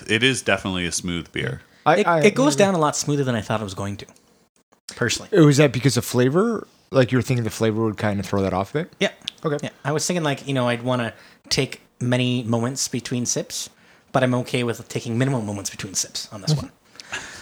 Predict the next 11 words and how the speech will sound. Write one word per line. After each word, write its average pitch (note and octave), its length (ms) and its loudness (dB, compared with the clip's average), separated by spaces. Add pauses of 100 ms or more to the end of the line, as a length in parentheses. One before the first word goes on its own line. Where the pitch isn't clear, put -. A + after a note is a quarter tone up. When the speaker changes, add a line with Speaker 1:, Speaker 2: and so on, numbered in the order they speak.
(140)
Speaker 3:
Uh, C#3+ 140 4
number F3+ 180 2
four, A3 360 4
aromatic. F3 540 2 (1120)
Speaker 2:
Yeah. F2 360 0 (240)
Speaker 1:
Yeah, G#2+ 400 6
it A2 100 2
had, C3 240 0
it D3 160 -2
had E3+ 180 0
aromas. D#3+ 600 -2